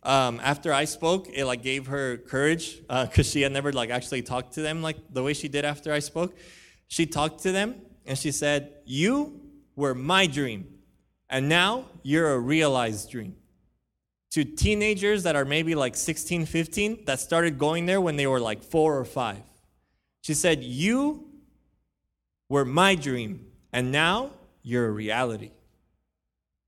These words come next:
We need to dream because God will pour into it and will transform everything around us to bring about kingdom change to this world.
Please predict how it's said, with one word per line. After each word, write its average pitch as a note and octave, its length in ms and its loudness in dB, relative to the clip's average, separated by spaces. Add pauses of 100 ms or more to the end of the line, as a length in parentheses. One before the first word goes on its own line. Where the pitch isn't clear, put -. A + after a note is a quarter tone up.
(260)
We D3 140 2
need G#3+ 220 4
to F#3+ 120 -2
dream D3 680 0
because C#3+ 360 2
God F3 340 6
will F#3 120 2
pour F3+ 300 0
into F#3+ 300 0
it B2+ 220 -2
and C3+ 160 0
will D3 120 2
transform E3 720 4
everything G#3+ 500 0
around F#3+ 400 2
us - 420 -6 (1080)
to D#3 100 0
bring E3 300 2
about F3+ 640 4
kingdom F#3 440 6
change D3 560 -4
to - 140 -8
this B2+ 240 -8
world. A2+ 300 -4